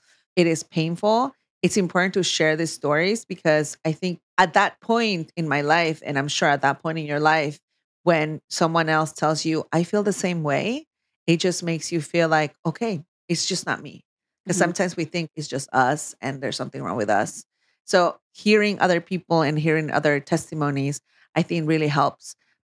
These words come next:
Speaker 1: Maybe someone out there is struggling, and just listening to you will help them, even if it is just realizing,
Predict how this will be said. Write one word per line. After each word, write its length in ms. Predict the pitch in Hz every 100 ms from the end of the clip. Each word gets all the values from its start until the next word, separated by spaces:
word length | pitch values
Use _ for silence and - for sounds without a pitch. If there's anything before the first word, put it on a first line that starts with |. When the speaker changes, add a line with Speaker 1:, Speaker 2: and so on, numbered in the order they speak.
| 175
Speaker 1:
Maybe 320 | 175 175 175
someone 420 | - 165 160 160
out 240 | - 147 -
there 360 | 143 131 135 - _ _
is 100 | 175
struggling, 760 | - - 160 156 175 196 254 294 -
and 200 | 160 151
just 220 | 151 147
listening 480 | 156 151 165 160 156
to 120 | 160
you 520 | 143 147 143 165 175 -
will 160 | 160
help 280 | 143 139 131 -
them, 360 | 147 143 147 - _
even 480 | 196 180 185 170 165 -
if 160 | 165 160
it 100 | 160
is 200 | 165 147
just 300 | 160 156 -
realizing, 640 | 175 165 147 147 151 147